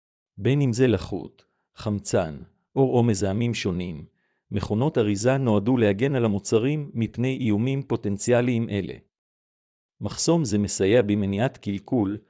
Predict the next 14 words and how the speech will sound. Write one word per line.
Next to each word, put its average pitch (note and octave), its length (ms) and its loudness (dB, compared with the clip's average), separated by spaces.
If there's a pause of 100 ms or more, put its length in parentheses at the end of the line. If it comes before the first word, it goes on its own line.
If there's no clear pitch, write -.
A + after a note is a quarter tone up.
(300)
בשמירה G#2 480 -2
על A#2+ 100 2
הטעם, F2+ 460 -2 (480)
ובהבטחה G2 680 0
שהמזון G#2+ 680 0
יגיע G#2+ 340 2
לצרכנים A2+ 720 -2
במצב A#2+ 480 0
הטוב A#2+ 360 0
ביותר. F2 540 0 (1080)
אריזה G2+ 480 2
בהתאמה G2+ 540 2
לסוג G#2 380 0
המוצר. E2 540 -4